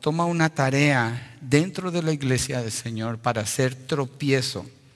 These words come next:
para traer tentación. La palabra de Dios lo describe a él así: para hacer que los creyentes caigan.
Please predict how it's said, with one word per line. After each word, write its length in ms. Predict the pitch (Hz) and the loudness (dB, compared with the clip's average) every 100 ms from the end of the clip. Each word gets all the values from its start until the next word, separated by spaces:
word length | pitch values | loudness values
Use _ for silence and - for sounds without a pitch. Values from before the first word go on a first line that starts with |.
| _ - - | _ -12 0
para 220 | 135 127 | 2 4
traer 380 | 127 127 131 135 | 6 6 6 4
tentación. 720 | 151 151 151 123 - 139 120 | 0 0 0 0 0 0 2
La 100 | 107 | 0
palabra 380 | 127 135 165 180 | 2 2 2 2
de 100 | 143 | 2
Dios 180 | 135 135 | 2 2
lo 120 | 151 | 2
describe 560 | 135 - 127 131 139 131 | 0 -2 -2 0 2 2
a 280 | 117 113 | 6 6
él 120 | 110 117 | 6 2
así: 320 | 110 104 - - - - - - - | 0 -4 -8 -14 -20 -20 -18 -8 2
para 220 | 139 135 | 4 6
hacer 340 | - 160 185 | 4 4 4
que 100 | - | 2
los 160 | 175 - | 0 0
creyentes 800 | 147 139 143 143 156 151 - - - - | 0 2 0 0 -2 0 -2 -6 -12 -2
caigan. 580 | - 135 131 104 - | 2 2 2 -4 -10